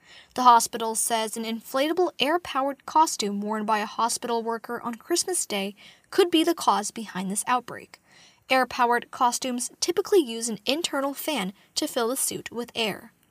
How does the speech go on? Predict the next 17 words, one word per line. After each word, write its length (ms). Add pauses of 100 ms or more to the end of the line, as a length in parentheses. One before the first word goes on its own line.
(440)
The 60
medical 320
center 240
plans 400
to 100
test 360 (100)
all 220
its 160
workers 420
in 60
the 100
emergency 580
department 560 (380)
and 160
continue 460
this 240
investigation. 920